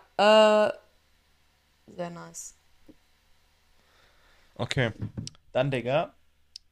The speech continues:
Speaker 2: Und zwar möchte ich einmal ganz kurz mal über TikTok-Kids reden. Und damit meine ich nicht die
Speaker 1: Was?
Speaker 2: Toxi-
Speaker 1: Was? Was? Was? Was?
Speaker 2: Ja. Damit meine ich
Speaker 1: Über
Speaker 2: nicht die
Speaker 1: was
Speaker 2: Tox-
Speaker 1: willst du reden?
Speaker 2: TikTok-Kids.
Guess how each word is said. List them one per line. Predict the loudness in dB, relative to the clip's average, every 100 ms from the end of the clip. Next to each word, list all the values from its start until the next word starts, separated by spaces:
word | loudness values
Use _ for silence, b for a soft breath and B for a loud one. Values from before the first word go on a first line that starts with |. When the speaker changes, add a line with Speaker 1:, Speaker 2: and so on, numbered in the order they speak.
| _
Speaker 2:
Und | -16
zwar | -8 -6
möchte | -6 -10
ich | -12
einmal | -8 -8
ganz | -8 -12
kurz | -12 -10
mal | -6 -6 -6
über | -8 -8
TikTok-Kids | -8 -10 -8 -10 -8 -10 -10 -10
reden. | -6 -6 -6 -12 _ _ _ _ _ _ _ _ _ _
Und | -6
damit | -4 -2 -4
meine | -4 -4
ich | -2
nicht | 0
die | 0
Speaker 1:
Was? | -2
Speaker 2:
Toxi- | -6 -6 -6
Speaker 1:
Was? | -2 -2 -4 0
Was? | 0 2 -2 0
Was? | 0 0 4
Was? | 4 4 -4 -12 _ _ _ _ _ _ _ _ _ _
Speaker 2:
Ja. | -8 -8 _ _ _ _ _ _ _
Damit | 4 6 6
meine | 4 8
ich |
Speaker 1:
Über | 8
Speaker 2:
nicht | 8
die |
Speaker 1:
was | 6
Speaker 2:
Tox- | 6
Speaker 1:
willst | 6 4 2
du |
reden? | 0 0 0 -4 -8 _ _ _ _
Speaker 2:
TikTok-Kids. | _ -6 -2 -2 -2 -2 -2 -4 -20